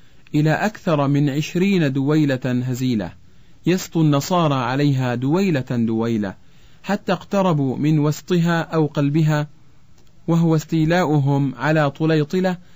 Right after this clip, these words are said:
التي هزت كارثتها الأندلسيين هزة عنيفة. والغريب أنه مع ذلك كان هذا العصر حافلاً بأكبر العقليات التي عرفتها الأندلس،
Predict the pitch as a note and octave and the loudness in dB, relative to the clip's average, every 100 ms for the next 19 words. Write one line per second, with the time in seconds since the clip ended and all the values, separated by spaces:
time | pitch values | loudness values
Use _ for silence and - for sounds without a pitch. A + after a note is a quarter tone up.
0 | - - - D#3 D#3+ D#3+ D#3 G3+ F3 E3 | -20 -10 -2 0 2 2 2 0 0 -2
1 | - D3+ C#3 C#3+ E3 D#3+ D3 C#3 C3 D#3+ | -2 -2 0 0 -2 -2 0 0 -2 -2
2 | E3+ D3+ C3+ B2 C3+ C3 C#3+ C#3 C3 B2+ | 0 0 -2 -4 -4 -2 0 0 0 -4
3 | - - - F#3 D#3+ D3 C3+ A#2+ G#2 A#2 | -10 -20 -6 -4 0 -2 -2 -2 -2 -2
4 | A2+ - G2 - - - - - - - | -2 -4 -12 -16 -20 -20 -20 -20 -20 -20
5 | - - - - - D3 C#3+ D#3 F#3 A3 | -20 -20 -20 -14 -2 0 2 2 2 2
6 | G3 F#3+ - - - - F3 F#3 F#3+ G3 | 0 -4 -14 -20 -20 -8 0 2 4 4
7 | G3+ F#3+ G3 A3 F#3 E3+ D#3+ - - - | 4 2 2 2 2 0 -4 -16 -20 -20
8 | - - G3 F#3+ F3 G3 F3 D#3+ D#3+ F3 | -10 -2 0 2 2 2 0 0 -2 -2
9 | D#3+ D3+ - G3+ G3+ - D#3+ D#3 C#3 C#3+ | -2 -2 -2 -2 -2 0 0 0 0 -2
10 | F#3+ G#3 E3+ D#3+ D3+ C3+ D#3+ D#3+ D3 D3+ | -4 -4 -2 0 0 -2 -2 -2 0 0
11 | F3+ F#3 F3+ - D3+ D3 D3+ C#3 C#3 C3+ | 0 -2 -6 -4 -2 -2 -2 -2 0 -2
12 | D#3+ D#3+ - B2+ G#2+ A#2 A2+ A2 - - | -4 -8 -6 -6 -4 -4 -4 -6 -8 -14